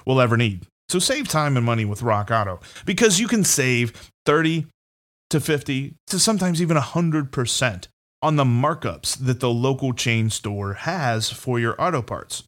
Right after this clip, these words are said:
Rock Auto prices are reliably low for every customer.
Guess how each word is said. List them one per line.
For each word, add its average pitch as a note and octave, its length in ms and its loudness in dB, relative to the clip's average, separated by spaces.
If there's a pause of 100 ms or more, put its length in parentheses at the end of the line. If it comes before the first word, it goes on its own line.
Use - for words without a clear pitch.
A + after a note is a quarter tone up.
(560)
Rock B2+ 220 0
Auto C3 220 2
prices A#2+ 460 -2 (260)
are A#2+ 80 0
reliably A2+ 640 4
low F#2+ 260 -6
for - 360 -6
every F#2+ 440 -8 (140)
customer. F#2+ 460 -6